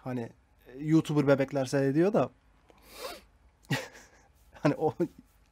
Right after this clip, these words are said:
yedi yaşındaki YouTuber çocuklar Ben Fero dinliyor, evet ama, e, ya şey, ne oldu albüm hani? Çok büyük sesli, yılın albümü falan da hatırlamıyoruz bile yani.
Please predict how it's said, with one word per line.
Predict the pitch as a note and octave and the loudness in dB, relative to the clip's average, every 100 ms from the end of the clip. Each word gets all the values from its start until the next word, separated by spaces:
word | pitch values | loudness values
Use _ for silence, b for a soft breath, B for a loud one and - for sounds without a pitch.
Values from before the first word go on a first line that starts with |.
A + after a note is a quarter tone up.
| - - C#3 - | -20 -18 -18 -10
yedi | C#3+ D3 F3+ | 0 6 8
yaşındaki | E3+ - D3 C#3 | 6 6 -2 0
YouTuber | D#3 D3+ C#3+ C#3+ | 0 0 -4 -4
çocuklar | C#3+ C#3+ E3 C#3+ | -4 0 0 0
Ben | C3+ | -2
Fero | D3 C#3+ C#3+ | -2 -4 -4
dinliyor, | D3 C#3 A#2+ | -6 -6 -2
evet | C3+ A#2 - - | 0 0 -4 -4
ama, | E3 C4 G3+ B B B B B - | -2 -2 -6 B B B B B -16
e, | G#3+ D#3+ - | -6 -6 -6
ya | D#3+ C#3+ C3 | 0 2 2
şey, | - D#3+ - _ _ _ _ _ _ _ _ _ _ _ _ _ _ - - _ _ - - | 0 -2 -2 _ _ _ _ _ _ _ _ _ _ _ _ _ _ -20 -20 _ _ -14 -4
ne | D#3+ | 4
oldu | E3 D3+ B2 | 8 8 6
albüm | A#2 A2+ A#2 A#2 | 0 -2 -4 -4
hani? | A#2+ D3+ - - | -6 -8 -14 -2
Çok | C#3+ - | -2 0
büyük | B2+ A#2 | -2 0
sesli, | B2+ A#2+ B2 | -2 -2 0
yılın | C3 C3 B2+ | 2 4 2
albümü | A#2 A#2 A#2+ | 2 0 -2
falan | A#2+ B2 A#2+ | -2 -2 -2
da | A#2+ | -4
hatırlamıyoruz | A#2 C#3 C3 A#2 A2 A#2 | -4 -2 -2 -2 -6 -8
bile | A#2 | -6
yani. | A2+ | -8